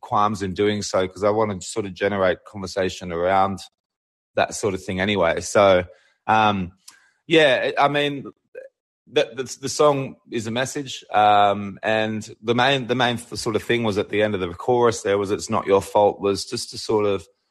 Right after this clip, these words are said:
allow, um, hopefully allow people to feel what they feel without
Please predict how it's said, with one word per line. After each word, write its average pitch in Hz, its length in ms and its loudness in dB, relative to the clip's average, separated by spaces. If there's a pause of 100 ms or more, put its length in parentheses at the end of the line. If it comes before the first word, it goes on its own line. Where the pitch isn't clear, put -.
(260)
allow, 107 680 4 (240)
um, 101 180 4
hopefully 110 460 2
allow 92 240 4
people 98 260 -6
to 92 60 -8
feel 113 380 0
what 107 160 0
they 92 140 0
feel 107 320 0
without 95 360 0